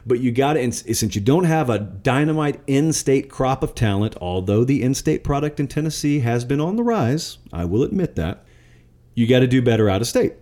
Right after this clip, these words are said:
And that's not to say that they won't. That's what it's gonna take. They've gotta build a championship caliber roster. And this year, uh, preferably, they need to beat one of the big boys.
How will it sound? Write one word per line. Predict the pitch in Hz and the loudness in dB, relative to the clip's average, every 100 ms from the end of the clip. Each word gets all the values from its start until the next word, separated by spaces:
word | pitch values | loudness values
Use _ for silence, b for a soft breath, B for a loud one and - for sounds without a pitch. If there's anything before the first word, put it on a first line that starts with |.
| - - - - | -20 -20 -10 -2
And | |
that's | 151 139 | 0 0
not | 160 135 | -2 -2
to | |
say | 120 135 | 0 0
that | 113 | 2
they | 104 101 | 2 2
won't. | 147 139 104 | 2 0 -2
That's | 131 - | -2 -2
what | 131 | -2
it's | 117 | -2
gonna | - 92 | -2 -2
take. | - 101 76 | 0 -2 -2
They've | 104 | -2
gotta | 104 120 127 | 0 2 2
build | 123 | 2
a | 117 | 0
championship | - 113 104 101 110 | 0 0 0 -2 -4
caliber | - 98 98 117 | -4 -4 -2 0
roster. | 110 87 - 101 107 B B B B _ _ | 2 0 0 -2 -4 B B B B _ _
And | 151 180 127 151 147 - - _ | 0 2 2 0 -4 -16 -20 _
this | 107 104 143 - | -2 2 2 2
year, | 120 117 113 127 - _ _ - | 2 2 2 -2 -10 _ _ -6
uh, | 87 | -6
preferably, | 87 - 117 90 90 120 B B | 0 0 0 -2 -2 -2 B B
they | 110 117 | 0 2
need | 110 110 120 | 4 4 2
to | |
beat | 113 113 | 2 0
one | 110 110 | 2 2
of | |
the | 117 | 2
big | 117 127 | 2 0
boys. | 87 78 71 - | -2 -4 -4 -10